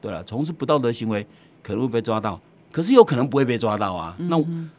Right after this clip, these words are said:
Speaker 1: 生活里面充-，充斥这么多例子，很多人在做一些不道德的行为，其实都是，都是打算啊，不能说打算，他可能经过精打细算的结果，觉得这样是不会被抓到啊。
Speaker 2: 不会被抓到，
Speaker 1: 那如果这样，
Speaker 2: 又可以得到利益。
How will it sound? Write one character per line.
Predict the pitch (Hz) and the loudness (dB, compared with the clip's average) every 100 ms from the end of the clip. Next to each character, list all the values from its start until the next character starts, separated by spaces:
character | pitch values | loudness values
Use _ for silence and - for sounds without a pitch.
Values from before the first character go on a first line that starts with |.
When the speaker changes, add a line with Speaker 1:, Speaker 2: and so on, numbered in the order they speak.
| _ | _
Speaker 1:
生 | - 233 | -2 0
活 | 208 | 2
里 | 156 | 2
面 | 170 156 | 2 0
充-， | - 185 | -2 -8
充 | 170 175 | -6 -6
斥 | 175 | -6
这 | 160 269 | -2 2
么 | 202 | 4
多 | 147 | 4
例 | 147 131 | 4 2
子， | 101 85 - - - - | -2 -12 -16 -20 -20 -16
很 | - 156 147 139 | -6 0 2 4
多 | 185 202 | 4 6
人 | 160 139 | 6 4
在 | 160 151 | 4 4
做 | - 160 | 2 2
一 | 147 | 4
些 | 147 151 | 2 0
不 | 156 | 0
道 | 131 160 | 2 2
德 | 131 120 | 4 0
的 | 123 | -2
行 | - 110 | -4 -4
为， | |
其 | 110 127 | -2 -2
实 | 135 | 4
都 | 165 | 4
是， | 156 151 - - - - _ | 6 0 -2 -14 -20 -20 _
都 | 151 | -4
是 | 147 156 - - | -2 -4 -4 -2
打 | - | -2
算 | - 220 175 - - - | 2 4 4 2 -16 -12
啊， | 98 - - | -12 -12 -4
不 | 180 | 0
能 | 139 | 2
说 | 147 | 0
打 | - | -4
算， | - 101 | -8 -8
他 | 170 | -6
可 | 190 143 | -4 -2
能 | 139 | -2
经 | 131 | -2
过 | |
精 | 131 151 151 | -4 -2 -2
打 | - | -4
细 | - 117 | -10 -6
算 | 120 | -6
的 | 95 | -6
结 | 85 95 | -8 -12
果， | - - - - - | -14 -18 -20 -20 -10
觉 | 131 | -4
得 | 113 - | -4 -4
这 | - | -4
样 | 220 | -2
是 | 170 | -2
不 | 143 | 0
会 | |
被 | 147 139 | 0 0
抓 | 127 117 | 0 0
到 | |
啊。 | 196 | 2
Speaker 2:
不 | 185 | 0
会 | |
被 | 170 | -2
抓 | 156 151 | -4 -4
到， | 151 151 | -4 -4
Speaker 1:
那 | 196 | 4
如 | 233 | 6
果 | 202 | 8
这 | - | 8
样， | 208 | 6
Speaker 2:
又 | |
可 | |
以 | 185 | 6
得 | |
到 | 190 | 6
利 | 185 185 | 6 2
益。 | 180 170 | 0 -4